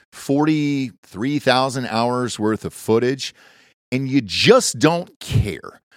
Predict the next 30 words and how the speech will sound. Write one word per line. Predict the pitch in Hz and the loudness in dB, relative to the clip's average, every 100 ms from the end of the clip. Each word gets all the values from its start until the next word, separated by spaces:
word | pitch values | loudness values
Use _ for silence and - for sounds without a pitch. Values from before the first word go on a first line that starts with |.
| _ _ _ _ | _ _ _ _
You | 107 147 | 2 2
know | 165 220 240 | 6 6 6
that | 165 | 4
nothing's | 135 151 175 - 175 135 | 0 2 2 2 -2 -2
going | - 127 131 127 | 2 2 2 -2
to | |
happen | 101 113 120 - | -2 -2 -2 -2
to | 135 | -2
you. | 135 | -2
You're | 127 117 | 0 -2
so | - - 202 196 | -2 4 6 6
above | 110 135 135 107 | 4 4 4 4
the | 117 | 0
law | 101 107 117 95 80 82 | 0 4 6 6 2 -2
that | 95 90 | -2 -4
you're | 107 | -4
able | - 147 165 | -4 -4 -4
just | 127 | -6
to | 127 | -4
be | |
like, | 135 131 | -2 0
"Ah, | 170 185 - _ _ | 0 -2 -6 _ _
we | - 202 | -4 -2
can | |
just | 196 151 117 | 0 0 2
do | 135 | 2
this | 147 117 | 2 0
in | 107 | -2
plain | 131 131 101 | -2 -2 -2
sight," | - 135 101 | 2 2 2